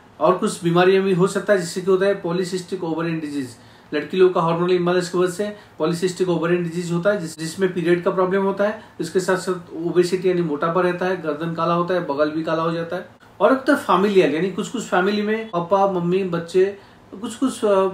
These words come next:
members का ऐसे गर्दन काला हो जाता है। और एक हो सकता है excessive सन exposure, यानी आप अगर धूप में bike चलाते हैं या धूप में ज़्यादा काम करते हैं तो आपके गर्दन में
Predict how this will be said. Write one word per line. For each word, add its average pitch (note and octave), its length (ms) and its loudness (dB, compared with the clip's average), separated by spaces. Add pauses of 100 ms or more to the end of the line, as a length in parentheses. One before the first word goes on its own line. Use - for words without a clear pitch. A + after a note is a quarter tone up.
(120)
members F#3 340 2
का G#3+ 140 2
ऐसे G3+ 260 0
गर्दन E3+ 400 -2
काला D3 240 0
हो C3+ 120 -4
जाता A#2 260 -8
है। A2+ 80 -16 (440)
और F3+ 160 2
एक G#3+ 120 0
हो G#3 120 2
सकता G#3 320 0
है G#3+ 260 2 (300)
excessive G#3 380 -2
सन A3 320 -2
exposure, E3+ 560 0
यानी F3 280 -2 (260)
आप D#3 140 -2
अगर F#3 140 2
धूप F3 540 -4
में G3+ 200 0
bike E3+ 220 0
चलाते F3 380 0
हैं F#3 80 2
या F3 140 0
धूप D#3+ 240 -6
में E3 100 -4
ज़्यादा D#3 200 2
काम D3+ 260 -2
करते E3 280 -6
हैं D#3 320 -6 (360)
तो F#3+ 300 2
आपके E3 220 -4
गर्दन D#3 300 -2
में F#3 300 -2